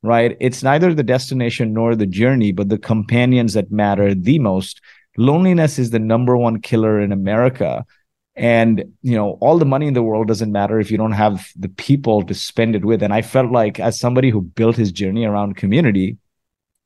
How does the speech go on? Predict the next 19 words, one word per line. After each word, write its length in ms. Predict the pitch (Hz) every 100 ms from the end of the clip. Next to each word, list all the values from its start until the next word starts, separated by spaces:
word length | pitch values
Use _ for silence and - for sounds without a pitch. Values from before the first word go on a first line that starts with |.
| _
I 80 | 107
felt 200 | 139 139
this 120 | 104
void 540 | 98 95 131 139 120 104
when 140 | 107
I 60 | 104
left 240 | 104 -
the 220 | 107 101
day-to-day 360 | 104 104 101 104
of 120 | 95
the 80 | 98
company. 380 | 110 113 104 95
I 20 |
lost 320 | 104 107 -
my 120 | 104
identity. 460 | 98 113 110 107 104
I 60 |
lost 320 | 92 95 95 92
my, 200 | 90